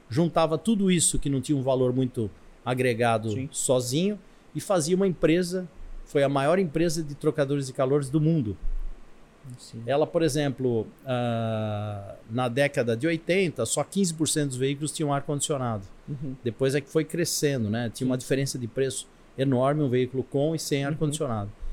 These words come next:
Speaker 1: O que que acabou acontecendo? A Valeo entrou com um sistema de ar-condicionado low cost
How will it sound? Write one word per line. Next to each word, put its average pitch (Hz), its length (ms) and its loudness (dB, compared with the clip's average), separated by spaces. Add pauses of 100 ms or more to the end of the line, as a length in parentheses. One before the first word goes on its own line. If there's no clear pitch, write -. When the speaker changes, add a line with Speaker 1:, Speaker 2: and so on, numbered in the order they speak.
(280)
Speaker 1:
O - 60 -20
que 196 80 -2
que 190 100 2
acabou 143 280 4
acontecendo? 143 520 0
A 165 40 4
Valeo 143 300 4
entrou 156 300 2
com 160 120 -6
um 147 40 0
sistema 139 400 -2
de 131 80 0
ar-condicionado 143 680 -2
low 147 200 6
cost 151 520 0